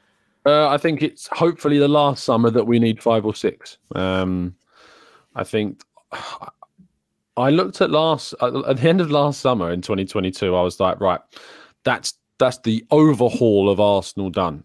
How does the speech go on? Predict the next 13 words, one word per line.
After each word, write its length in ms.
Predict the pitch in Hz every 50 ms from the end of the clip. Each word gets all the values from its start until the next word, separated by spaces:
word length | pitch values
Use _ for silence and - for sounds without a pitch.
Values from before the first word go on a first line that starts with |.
| _ _ -
And 480 | - 95 98 95 95 92 92 92 87 92
now 260 | 104 107 104 101 98
I'm 140 | 98 95 98
looking 240 | 101 104 - 107
forward 260 | 95 - 104 98 95 95
to 120 | - 98
us 80 | 92 90
going 300 | - 117 101 98 95 92
into 200 | 98 92 - 92
windows 400 | 90 98 95 92 92 92 87 -
where 200 | 95 92 92 90
it's 120 | 87 78
adding 520 | - 101 95 85 92 92 92 90 85 78